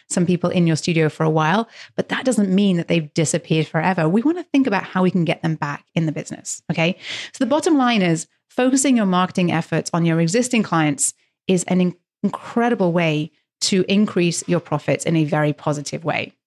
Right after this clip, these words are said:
So like so many of the studio owners that I work with, you are probably eager to really fi-, figure out how to do this in the real world. It's one of the areas we focus on a lot inside of the Marketing Intensive program.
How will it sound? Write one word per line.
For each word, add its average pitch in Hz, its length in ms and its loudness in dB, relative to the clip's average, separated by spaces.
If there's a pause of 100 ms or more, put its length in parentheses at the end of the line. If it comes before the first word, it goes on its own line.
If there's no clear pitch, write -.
(140)
So 233 180 0
like 233 300 0
so 254 340 2
many 214 320 2
of 165 80 -2
the 175 80 0
studio 175 380 0
owners 160 220 0
that 160 100 -2
I 151 80 2
work 156 340 0
with, 160 140 -2
you 190 320 2
are 269 40 0
probably 175 520 -2
eager 165 500 0
to 208 400 2
really 214 540 0
fi-, 208 140 -2
figure 190 300 0
out 202 140 -2
how - 220 -4
to 220 80 2
do 262 200 0
this 208 220 0
in 196 60 2
the 196 100 2
real 214 260 2
world. 220 280 2
It's - 120 -8
one 208 120 2
of 254 100 2
the 262 160 0
areas 180 400 2 (380)
we 202 100 2
focus 196 460 0
on 170 120 0
a 156 80 2
lot 160 560 0
inside 151 440 0
of 147 200 -2 (200)
the 170 80 2
Marketing 165 500 2
Intensive - 480 -4
program. 143 500 -2